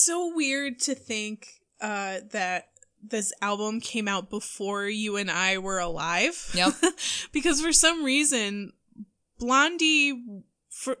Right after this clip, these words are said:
Speaker 1: was just a band that I remember growing up with.
Speaker 2: Yeah.
Speaker 1: I remember music videos.
Speaker 2: Mm-hmm.
Speaker 1: I remember hearing their music all the time.
Speaker 2: Oh, yeah.
Speaker 1: I was always aware of who they were.
Speaker 2: Yeah.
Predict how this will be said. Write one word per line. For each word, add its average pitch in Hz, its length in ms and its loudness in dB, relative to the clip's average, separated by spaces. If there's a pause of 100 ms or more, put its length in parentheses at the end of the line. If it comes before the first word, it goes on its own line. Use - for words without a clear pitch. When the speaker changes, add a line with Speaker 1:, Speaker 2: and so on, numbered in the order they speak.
(100)
Speaker 1:
was 233 380 2
just - 500 0 (560)
a 220 80 0
band 220 560 4
that 220 160 0
I 208 60 0
remember 220 460 0
growing 202 380 -2
up - 280 -4
with. - 480 -8
Speaker 2:
Yeah. 277 340 2
Speaker 1:
I 233 60 2
remember 233 400 2
music 214 420 -2
videos. 320 680 -2
Speaker 2:
Mm-hmm. 208 340 -2
Speaker 1:
I 214 80 0
remember 220 380 -2
hearing 226 440 -2
their 202 300 -4 (140)
music 220 440 0
all 196 220 0
the 196 120 -6
time. 185 320 -2
Speaker 2:
Oh, 269 100 4
yeah. 294 240 4
Speaker 1:
I 240 100 2
was 220 160 2
always 220 320 0
aware 226 240 -2
of 196 120 -6
who 226 160 -6
they 190 160 -2
were. 214 520 0
Speaker 2:
Yeah. 320 160 -4